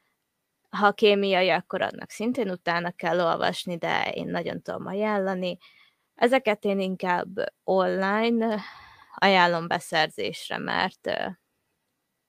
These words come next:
szerintem olcsóbban hozzá lehet jutni ott a legtöbbjükhöz, meg valami, van olyan márka, amihez csak ott.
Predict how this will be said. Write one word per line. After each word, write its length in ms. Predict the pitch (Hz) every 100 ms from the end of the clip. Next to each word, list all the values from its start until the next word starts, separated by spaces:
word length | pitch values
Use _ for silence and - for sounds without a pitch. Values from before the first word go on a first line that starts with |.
| - _
szerintem 600 | 202 196 185 - 180 165 -
olcsóbban 400 | 180 - 160 170
hozzá 260 | 175 170
lehet 280 | - 175 -
jutni 300 | 175 - 165
ott 260 | 190 277 - _ _ _ _ _ _ _ _
a 100 | 175
legtöbbjükhöz, 880 | 127 - - - - 185 240 240 240
meg 200 | 202 185
valami, 420 | 190 190 180 170
van 200 | 185 185
olyan 180 | 175 175
márka, 320 | 170 170 -
amihez 380 | 175 170 160 -
csak 240 | - -
ott. 440 | - - - _